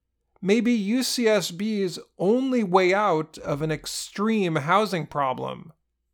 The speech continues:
"Because the universities in California are so good," Gray said, "schools have no trouble finding students.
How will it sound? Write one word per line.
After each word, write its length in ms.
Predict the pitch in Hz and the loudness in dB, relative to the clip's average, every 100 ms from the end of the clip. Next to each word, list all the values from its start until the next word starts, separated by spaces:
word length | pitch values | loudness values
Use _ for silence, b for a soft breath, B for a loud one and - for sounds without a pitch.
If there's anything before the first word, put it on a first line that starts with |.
| _ _ _ _ _ _ _ _ _ _ | _ _ _ _ _ _ _ _ _ _
"Because 440 | - 180 190 185 180 | -8 -2 2 2 0
the 120 | 180 | -2
universities 800 | 214 262 190 190 190 156 151 143 | 2 2 4 2 2 2 2 0
in 120 | 156 | -4
California 720 | - 151 135 131 160 156 143 139 | -4 -4 -2 -6 -4 -4 -4 -4
are 160 | 135 | -6
so 260 | - 151 127 | -4 -6 -6
good," 640 | 127 170 196 143 139 143 - - | -4 2 4 2 0 -8 -16 -18
Gray 320 | - 147 139 131 | -6 -4 -4 -6
said, 580 | - 151 135 139 196 _ _ _ _ _ _ _ | -4 -2 -2 -2 -8 _ _ _ _ _ _ _
"schools 480 | - - 247 247 233 | -16 -4 6 8 8
have 260 | 214 202 180 | 6 2 2
no 240 | 214 233 | 2 2
trouble 480 | 226 - 233 233 156 | 0 0 2 2 0
finding 460 | - 170 160 156 139 | 0 -2 0 -2 -6
students. 880 | - 233 214 156 - - - - | -4 -2 -2 -2 -6 -14 -14 -14